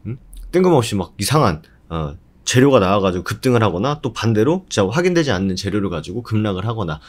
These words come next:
그러는데, 예? 그러는데 중요한 게 뭐예요? 삼천당 제약은 어쨌든 공식적인 입장 발표는 없어요. 하지만 우리가 알 수 있는 건 뭐예요? 과거에 그거 진행이 되면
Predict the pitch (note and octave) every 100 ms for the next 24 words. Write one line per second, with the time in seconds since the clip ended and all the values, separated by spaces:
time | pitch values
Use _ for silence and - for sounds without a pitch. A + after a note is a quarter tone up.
0 | - - - C#3 A2+ D#2+ F2+ G2 D#2 -
1 | - - A2+ - - - A#2+ C3+ F2 C#2
2 | D2 - - B2+ C3+ B2+ A#2 C#2 E2+ -
3 | - D#3+ F3 F#3+ D#3+ C3 A#2+ G#2+ D#3 D#3
4 | A2 F3 D#3+ G2+ A#2+ - B2 C3 E3 E3
5 | D3+ C3+ - A#2+ - E3 D3+ G2+ F#2 A2+
6 | A2+ D#3+ - A2 D#2+ D#3+ D#3 D3+ G#2 F#2+
7 | G2+ D#3+ - D#3+ D3 C3+ B2 D#2+ D2 A2
8 | - - - F2+ A2+ F2 F#2 - _ -
9 | _ _ - - - - _ - - -
10 | - - - A2+ C3 C#3+ C3+ G#2 F2+ E2+